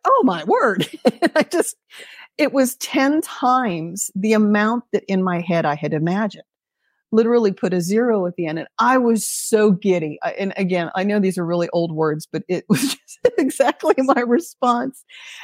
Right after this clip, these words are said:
And I was so excited. I'm like, "Look what you've done, God. Oh my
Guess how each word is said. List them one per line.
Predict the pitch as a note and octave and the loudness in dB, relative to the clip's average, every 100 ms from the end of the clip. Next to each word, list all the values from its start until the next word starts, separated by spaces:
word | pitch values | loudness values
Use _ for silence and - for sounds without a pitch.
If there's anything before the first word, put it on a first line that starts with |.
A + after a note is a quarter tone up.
| - | -2
And | C4 C4 | 0 2
I | A#3+ B3 | 2 2
was | B3 A#3+ - | 2 2 0
so | - D#4 A3 | -2 2 4
excited. | A3+ - - G3+ G3+ G3 | 4 0 -6 -4 -2 -4
I'm | F#3 G3+ | -6 -6
like, | F#3+ - | -6 -4
"Look | C#4 G#4 F#4+ | 0 0 2
what | A#3+ - | 0 0
you've | G#3 G3+ - | -6 -6 -2
done, | B4 G4 A#3 G#3 | 0 2 2 2
God. | D#3+ D#3 E3 - | 2 2 0 -2
Oh | - C5 G#4 C4 | -2 0 0 -2
my | - | -4